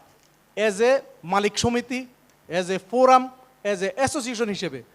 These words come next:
আমার ষোলো সালের দিকে মনে হয়েছে, think out of the box করতে এসে আমার মনে হয়েছে বাংলাদেশের সবার অ্যাসোসিয়েশন আছে, ফোরাম আছে, তাহলে আমাদের কেন থাকবে না? তখনও পর্যন্ত আমি শুধু বাংলাদেশে একটা সংগঠনের নাম জানতাম, সেটা বোল্ড।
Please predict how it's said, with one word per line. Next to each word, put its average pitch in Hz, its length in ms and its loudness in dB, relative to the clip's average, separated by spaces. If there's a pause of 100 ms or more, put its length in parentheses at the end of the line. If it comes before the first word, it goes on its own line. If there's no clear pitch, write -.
(340)
আমার 277 280 0
ষোলো 269 340 -4
সালের 262 240 0
দিকে 262 180 -6
মনে 240 260 0
হয়েছে, 247 260 2
think 220 220 -6
out 214 140 0
of 214 100 -4
the 220 100 -2
box 214 200 -4
করতে 214 240 -8
এসে 208 120 -4
আমার 202 140 -4
মনে 202 160 0
হয়েছে 202 220 -2
বাংলাদেশের 180 420 -6
সবার 196 320 0 (380)
অ্যাসোসিয়েশন 185 480 -8
আছে, 185 220 -10
ফোরাম 180 360 -4
আছে, 170 260 -8 (460)
তাহলে 175 360 -4 (140)
আমাদের 196 320 -4
কেন 180 180 -8
থাকবে 139 360 -10
না? 113 120 -14 (720)
তখনও 208 300 0
পর্যন্ত 240 340 -4
আমি 214 240 2
শুধু 233 200 -8
বাংলাদেশে 208 600 -2
একটা 233 500 0 (260)
সংগঠনের 208 480 0
নাম 226 200 0
জানতাম, 226 340 -2
সেটা 208 200 -4
বোল্ড। 160 340 -4